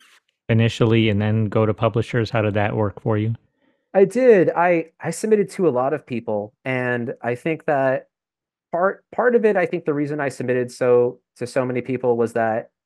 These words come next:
Speaker 2: I was just trying to figure out how it worked for myself. Um, a lot of places want historical fiction,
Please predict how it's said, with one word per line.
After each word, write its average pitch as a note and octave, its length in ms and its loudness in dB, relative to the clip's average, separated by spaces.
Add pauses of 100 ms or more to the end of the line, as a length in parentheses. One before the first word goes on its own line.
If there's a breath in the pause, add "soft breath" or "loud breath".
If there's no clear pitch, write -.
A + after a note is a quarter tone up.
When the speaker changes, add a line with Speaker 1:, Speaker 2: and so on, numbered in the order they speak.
(120)
Speaker 2:
I B2+ 120 -2
was C#3 180 -4
just D3 300 -2
trying C#3 240 -2
to B2 60 -4
figure B2 320 -4
out - 40 -12
how B2+ 160 -2
it A2+ 80 -8
worked A2+ 300 -4
for - 180 -6
myself. A2+ 640 -4 (380)
Um, A#2+ 360 -6
a C3 60 -2
lot C3+ 240 0
of F3+ 160 -4
places D3+ 460 -4 (200)
want C3+ 540 0 (100)
historical A#2+ 480 -6
fiction, B2 680 -6